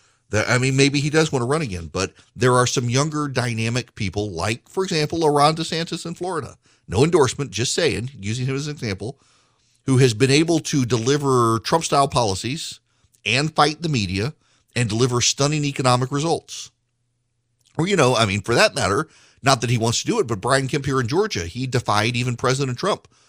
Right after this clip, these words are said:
reopened the state of Georgia long before anyone wanted him to, defied the healthcare experts, defied even Donald Trump, who was yelling at him to shut it back down, and he refused, stuck to his guns.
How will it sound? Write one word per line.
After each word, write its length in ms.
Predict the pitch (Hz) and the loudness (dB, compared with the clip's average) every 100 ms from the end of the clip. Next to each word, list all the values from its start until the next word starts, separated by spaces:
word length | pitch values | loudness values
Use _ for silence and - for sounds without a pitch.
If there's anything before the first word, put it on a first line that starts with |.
| _ - | _ -4
reopened 500 | 107 135 156 160 131 | 2 4 4 2 -2
the 60 | |
state 240 | - 147 131 | -2 -2 -2
of 100 | 101 | -2
Georgia 420 | 117 95 117 160 _ _ _ | 0 0 0 -6 _ _ _
long 440 | 101 110 123 156 196 | 0 6 8 8 4
before 360 | 165 - 131 | 0 4 4
anyone 320 | 135 139 131 110 | 4 2 0 2
wanted 260 | 117 104 | 0 -2
him 160 | 85 85 | -4 -6
to, 320 | - 90 147 _ _ _ | -6 -8 -8 _ _ _
defied 460 | 117 110 123 139 127 | -4 2 4 4 4
the 60 | |
healthcare 440 | 110 117 - 110 104 | 0 0 -2 0 0
experts, 500 | 98 - 123 156 - | -2 -4 -4 -4 -4
defied 460 | 98 104 107 139 | -2 2 4 4
even 220 | 147 156 151 | 2 0 4
Donald 300 | 160 170 156 | 6 6 4
Trump, 260 | 190 185 | 2 2
who 80 | 123 | 0
was 180 | 117 104 | 0 4
yelling 260 | 143 165 | 4 4
at 140 | 131 196 | 2 0
him 120 | 131 | 0
to 80 | 113 | -4
shut 200 | - 135 | 0 0
it 100 | 131 | 2
back 200 | 135 - | 0 0
down, 260 | 165 151 | -2 -2
and 80 | 95 | -4
he 80 | 104 | -6
refused, 680 | 95 113 196 160 87 - - _ _ | -8 -8 -6 -4 -6 -10 -20 _ _
stuck 280 | - - 127 | -4 0 0
to 100 | 156 | 0
his 120 | 139 | 0
guns. 460 | 139 196 123 82 - | 2 2 2 -4 -12